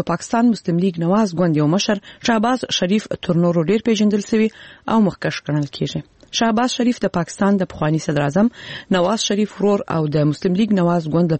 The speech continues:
پیژندل سوو مشرانو دی. هغه د پنجاب په یوه بډایه کورنۍ کې لوی سوی. د هغه پلار میا محمد شریف ستر پانګوال و چې متعددي صنعتي فابریکې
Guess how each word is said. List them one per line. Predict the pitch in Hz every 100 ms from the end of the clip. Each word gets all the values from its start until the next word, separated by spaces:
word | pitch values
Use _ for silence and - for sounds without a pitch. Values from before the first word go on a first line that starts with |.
| 156
پیژندل | 143 135 131 -
سوو | 160 160 170 _ 185
مشرانو | - 180 156 143 151
دی. | 151 - - - - - - -
هغه | 214 254 247
د | 240 226
پنجاب | 208 226 226
په | - 202
یوه | 190 190 165
بډایه | 180 190 170
کورنۍ | 156 156 180
کې | - 147
لوی | 143 160
سوی. | 143 135 _ -
د | 151 156
هغه | 147 147
پلار | 160 165 202 - 180
میا | 180 208
محمد | 190 165 151 -
شریف | 160 214 - -
ستر | - 226 -
پانګوال | 180 170 190 196
و | 190
چې | 196 - - - - -
متعددي | 240 233 208 226 208 226 208
صنعتي | 170 160 - 196
فابریکې | 165 143 143 -